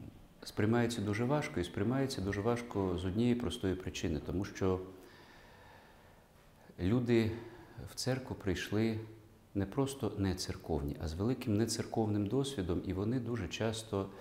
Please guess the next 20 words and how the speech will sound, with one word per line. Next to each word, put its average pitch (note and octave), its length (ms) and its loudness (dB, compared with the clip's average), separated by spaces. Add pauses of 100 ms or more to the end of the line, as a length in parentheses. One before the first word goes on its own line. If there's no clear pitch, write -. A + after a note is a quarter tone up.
(340)
вдаються, G2 420 0
знаєте, F#2+ 300 -2
до D#2 80 0
якихось F2+ 380 -2
крайнощів. E2 720 0 (400)
От - 240 -4
або F#2+ 260 2
так, B2+ 440 0
або F#2 240 -2
так. - 300 -6
Середини F2+ 460 2
бути E2 280 -2
не E2 120 2
може. B2 380 2 (400)
Той, G#2 160 4
хто G2+ 200 -2
думає F#2+ 320 6
по-іншому, F2+ 580 2
той D#2+ 260 2
зрадник. B2 600 4